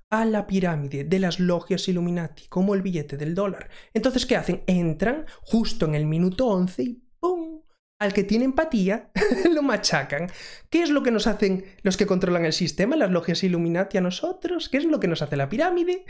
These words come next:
<laughs> Pisarnos y maltratarnos con todas sus leyes coercitivas. Y de hecho, en la misma película lo vamos a ver luego, es que lo dejan todo claro, cuando vemos lo que le ponen al,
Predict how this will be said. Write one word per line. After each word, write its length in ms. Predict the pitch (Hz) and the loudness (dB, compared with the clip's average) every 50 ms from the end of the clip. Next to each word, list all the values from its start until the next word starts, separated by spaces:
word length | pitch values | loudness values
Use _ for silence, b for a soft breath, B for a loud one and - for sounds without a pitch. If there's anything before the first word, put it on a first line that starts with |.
| - - - | -4 0 2
<laughs> 420 | - - - 349 - - - _ | 2 2 2 0 0 -6 -16 _
Pisarnos 720 | _ 214 208 190 - - 240 294 359 359 349 359 320 - B B B B B B | _ 0 0 2 2 2 2 2 2 0 0 0 -2 -2 B B B B B B
y 120 | 254 240 | 0 2
maltratarnos 800 | 220 202 196 185 185 175 160 165 - 160 165 175 170 175 185 - B B B B B | 2 2 2 2 0 0 0 0 0 0 0 0 -2 -2 -2 -4 B B B B B
con 140 | - 196 185 | 0 2 2
todas 220 | 190 175 180 175 | 2 0 0 0
sus 160 | - 190 165 | 0 0 2
leyes 280 | 180 175 160 160 147 - | 2 0 0 0 -2 -2
coercitivas. 760 | - 170 151 139 135 - 160 127 - 135 - - - - - B B B B | 0 -2 -2 -2 -4 -6 -8 -8 -8 -10 -10 -10 -12 -12 -12 B B B B
Y 80 | 359 370 | 0 2
de 160 | 381 285 214 | 4 2 2
hecho, 200 | 196 202 - 247 | 2 2 2 2
en 60 | 233 | 2
la 80 | 202 185 | 2 2
misma 260 | 214 220 247 247 208 | 2 2 2 2 2
película 380 | 220 196 190 185 190 170 156 | 0 0 2 2 2 2 2
lo 120 | 143 139 139 | 2 2 2
vamos 340 | 175 226 254 277 269 - 202 | 2 2 2 0 0 0 0
a 60 | 165 | 0
ver 180 | 151 143 147 | 0 0 0
luego, 480 | 156 156 156 151 156 151 - - - _ _ - | 0 0 0 0 0 -2 -4 -6 -12 _ _ 0
es 240 | 202 196 185 185 | 0 0 0 0
que 120 | - - 170 | 0 0 0
lo 100 | 160 160 | 2 2
dejan 280 | 185 185 - 226 214 | 2 2 0 0 0
todo 220 | 214 220 196 180 - | 0 0 0 0 -2
claro, 360 | - 135 127 131 - - 175 B B B B B B B _ _ _ _ | -2 -6 -6 -6 -8 -10 -12 B B B B B B B _ _ _ _
cuando 320 | 294 320 339 302 262 226 214 | 0 2 4 4 4 4 4
vemos 480 | 226 226 220 202 196 202 202 - - | 4 2 4 2 2 0 0 -2 -2
lo 320 | 254 196 190 220 220 208 - | 0 2 4 4 2 2 0
que 440 | - 208 196 196 - - _ _ _ _ | 0 0 0 0 -4 -12 _ _ _ _
le 320 | 208 220 240 240 226 208 | 2 2 4 4 2 2
ponen 520 | 180 - 180 170 165 170 175 180 185 - - - - - | 2 2 2 2 2 2 2 0 -2 -4 -10 -16 -4 -2
al, 480 | 180 170 165 160 156 151 147 - - | 0 0 2 2 0 -2 -2 -6 -8